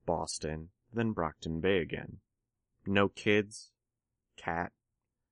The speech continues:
nothing interesting about you, besides the obvious. I'm thinking you even have your dinners on rotation.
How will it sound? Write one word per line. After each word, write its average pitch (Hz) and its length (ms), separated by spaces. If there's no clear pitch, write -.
nothing 165 340
interesting 104 640
about 80 340
you, 78 260
besides 117 500
the 104 160
obvious. - 680
I'm 151 220
thinking 101 480
you 98 80
even 127 320
have 131 180
your 131 120
dinners 120 420
on 95 160
rotation. 104 680